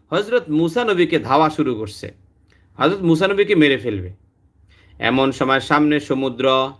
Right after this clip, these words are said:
সামনে কি? সমুদ্র, মজার কথা, তাই না?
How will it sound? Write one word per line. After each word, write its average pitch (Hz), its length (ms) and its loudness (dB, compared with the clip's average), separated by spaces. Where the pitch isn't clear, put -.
সামনে 143 240 2
কি? 156 360 2
সমুদ্র, 127 420 -6
মজার 143 360 2
কথা, 127 300 -6
তাই 135 160 -2
না? 185 140 -4